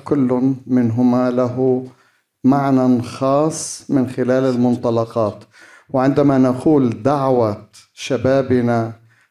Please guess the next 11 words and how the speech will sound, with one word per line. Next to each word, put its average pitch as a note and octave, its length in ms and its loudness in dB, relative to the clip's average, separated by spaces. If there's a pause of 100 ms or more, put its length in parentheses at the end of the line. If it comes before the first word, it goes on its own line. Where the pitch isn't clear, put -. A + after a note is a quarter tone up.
(100)
لإتقان B2 1400 0
الحوار C3 1200 0
أو A2+ 160 0
للمشاركة A#2+ 760 -2
بالحوار C3+ 760 -2 (540)
تختلف C3+ 560 -2
عن C3 180 0
المناظرات، B2+ 840 0
لأنه B2+ 380 0
في B2+ 160 -6
الحوار C#3 680 0